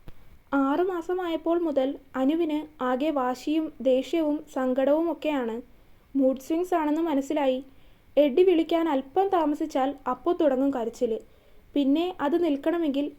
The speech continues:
എഡ്ഡി തന്നെ ഇടപെടണം. തോമസാണ് ഇപ്പോഴും പ്രധാന ഇര. ദേഷ്യം വന്നാലും സങ്കടം വന്നാലും സന്തോഷം വന്നാലും ഒക്കെ അവൾ അത് കൂടുതൽ പ്രകടിപ്പിക്കുന്നത് തോമസിനോടാണ്. എഡ്ഡി വിളിക്കാൻ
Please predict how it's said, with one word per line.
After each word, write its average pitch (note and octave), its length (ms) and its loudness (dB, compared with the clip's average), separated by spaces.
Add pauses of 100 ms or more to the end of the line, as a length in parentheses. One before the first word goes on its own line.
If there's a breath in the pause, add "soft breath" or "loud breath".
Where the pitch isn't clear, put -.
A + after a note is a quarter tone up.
എഡ്ഡി A3+ 280 0
തന്നെ D4+ 260 2
ഇടപെടണം. A#3+ 540 -2 (580 soft breath)
തോമസാണ് F4 640 2 (220)
ഇപ്പോഴും D#4+ 480 0 (120)
പ്രധാന B3 420 -2
ഇര. C4+ 200 -2 (640)
ദേഷ്യം B3+ 420 4
വന്നാലും D#4 460 -2 (180)
സങ്കടം C#4+ 400 0
വന്നാലും D#4 500 -2 (140)
സന്തോഷം C#4+ 520 2
വന്നാലും C#4+ 420 0 (320 soft breath)
ഒക്കെ D4 440 -2 (280 soft breath)
അവൾ C#4 260 2
അത് D#4 140 2
കൂടുതൽ C#4+ 440 0
പ്രകടിപ്പിക്കുന്നത് C#4 880 0 (180)
തോമസിനോടാണ്. B3 760 -2 (600 soft breath)
എഡ്ഡി C4+ 240 8
വിളിക്കാൻ D#4+ 500 0